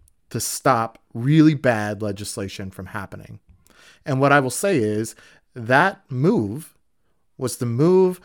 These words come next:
of a minority party utilizing their power, what little power they had,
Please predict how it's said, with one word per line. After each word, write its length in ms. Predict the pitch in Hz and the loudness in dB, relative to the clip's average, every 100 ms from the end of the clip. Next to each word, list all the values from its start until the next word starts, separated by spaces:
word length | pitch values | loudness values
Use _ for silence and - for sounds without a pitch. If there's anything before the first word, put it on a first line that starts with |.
| _ | _
of 140 | 147 127 | -6 -4
a 60 | |
minority 540 | 117 113 110 123 185 208 | -2 -4 -2 0 0 -2
party 560 | - 131 120 120 120 _ _ _ _ _ _ | 0 0 2 -2 -8 _ _ _ _ _ _
utilizing 720 | 107 113 151 165 139 131 139 | -6 2 4 4 4 2 -2
their 120 | 127 117 | -6 -6
power, 520 | 113 98 92 92 - _ _ _ - _ _ - | -6 -6 -8 -12 -16 _ _ _ -20 _ _ -2
what 240 | 123 - | -2 0
little 340 | 127 131 190 190 | -2 2 4 4
power 320 | 160 135 127 | 2 0 0
they 160 | 120 | -2
had, 440 | 110 113 95 92 | -4 -6 -8 -14